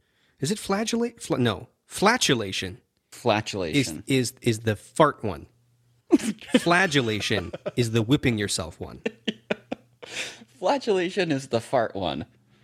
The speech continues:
Speaker 1: Flatulent flagellation. Introducing flatulent flagellation.
Speaker 2: <laughs>
Speaker 1: Uh, no, I'm not pitching that. Don't make me. Uh, <laughs> so
Speaker 2: Now with wings.
Speaker 1: if you missed, uh, last week, uh,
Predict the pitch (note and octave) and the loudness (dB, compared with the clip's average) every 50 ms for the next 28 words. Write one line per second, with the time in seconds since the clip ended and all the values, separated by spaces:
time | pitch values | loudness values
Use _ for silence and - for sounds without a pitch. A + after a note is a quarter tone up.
0 | _ _ _ _ _ - - - D#3 E3 F#3 F#3+ - G#3 G3 G3+ G3 F3 C#3+ - | _ _ _ _ _ -12 -4 0 2 2 2 2 0 0 0 0 0 -2 -4 0
1 | E3+ D#3 C#3+ C#3 C#3 C3 B2 A#2 G#2 G2 - F#2+ E2+ - - _ _ _ _ _ | 2 2 2 2 0 0 0 0 0 0 -2 -6 -6 -10 -16 _ _ _ _ _
2 | _ _ - A3+ C#4+ C#4 - D4+ B3 D#3+ C3 G#2+ - - G2+ F#2 F#2+ A2+ - - | _ _ 4 6 6 8 6 6 4 4 2 -2 -2 -4 -4 -4 -6 -4 2 6
3 | - G#3+ A#3 B3 A#3 - A3+ A3 A3 - - - F#3 E3+ - - D#3+ D3 B2+ A2 | 8 8 8 8 6 4 4 6 6 6 6 6 6 6 6 4 4 4 4 4
4 | G2+ - - - - - - - D#4 - - - - - _ _ - A#2+ A#2 A#2 | 4 2 2 2 0 -2 0 2 0 0 0 -2 -18 -18 _ _ 0 0 2 2
5 | A2+ G2 F#2+ B2 A#2 G2+ D#2 - - _ _ _ _ _ _ _ _ - A2 A2 | 0 -2 0 0 0 0 0 -4 -14 _ _ _ _ _ _ _ _ -4 0 2
6 | A#2+ B2+ A#2 - A#2 - - F#2+ G2 E2+ D#2 - _ - - B2+ B2+ - A2+ - | 2 2 2 -2 -6 -8 -8 -10 -10 -10 -10 -12 _ 0 2 4 4 4 6 4
7 | - - - - - - - _ _ _ _ _ - - - _ _ _ _ - | 4 4 2 -14 -20 -20 -20 _ _ _ _ _ -20 -20 -20 _ _ _ _ -2
8 | B2+ B2+ B2+ A#2+ - - C#3 B2+ - - - F3+ E3 - - F#3 F3+ E3+ D#3+ D#3 | 0 2 2 2 0 0 -2 -2 -2 2 4 4 4 6 6 4 4 4 2 0
9 | C#3+ B2+ - - - C3 D3+ - A3+ F3 E3+ F3+ F3 F3 E3+ E3+ F#3+ C#3 F2 C#2 | -2 -6 -8 -4 0 2 2 4 2 0 -2 -4 -6 -4 -2 -2 -2 -2 -2 -6
10 | - - - _ - E3+ D#3 - F3+ F3+ F3+ F#3 G3+ G#3 F#3+ - - F#3 F3 E3 | -10 -14 -8 _ 4 4 6 6 6 4 4 4 4 2 2 0 0 2 2 2
11 | D#3 D#3 D#3 D#3 D#3+ - - D3+ C#3+ C3 A#2+ - - _ - A#2+ A#2+ A#2 A2+ A2 | 2 2 2 2 2 0 0 -2 -2 -2 -2 -6 -8 _ 0 0 0 2 0 -2
12 | G#2+ | -2